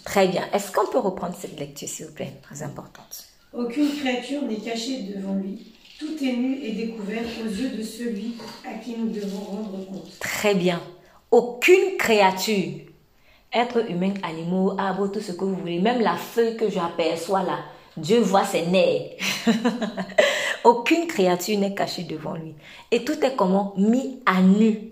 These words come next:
Speaker 1: Nu. Nu. Donc, même si j'essaie de me cacher comment, Dieu va voir au travers. Tout est mis à nu en fait. Tout est découvert devant lui. Devant le Dieu, devant qui, quoi, nous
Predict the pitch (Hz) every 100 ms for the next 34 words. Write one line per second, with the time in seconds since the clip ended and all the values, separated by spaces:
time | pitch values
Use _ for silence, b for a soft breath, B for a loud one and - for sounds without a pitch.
0 | - 180 220 302 254 - - - - 185
1 | 226 220 - - 175 254 - - - 254
2 | 311 - 233 202 233 214 190 208 196 180
3 | 202 - 170 180 - B B B 156 202
4 | 202 175 170 160 160 - 147 156 147 -
5 | - _ _ _ - 269 247 220 214 220
6 | 196 175 190 214 180 - 147 - B B
7 | B 294 294 240 190 190 175 190 180 170
8 | 180 180 175 180 B B B 180 226 262
9 | 262 226 165 - 262 302 302 - - 156
10 | 226 262 285 - - 285 302 285 - 240
11 | 269 277 - - 214 254 311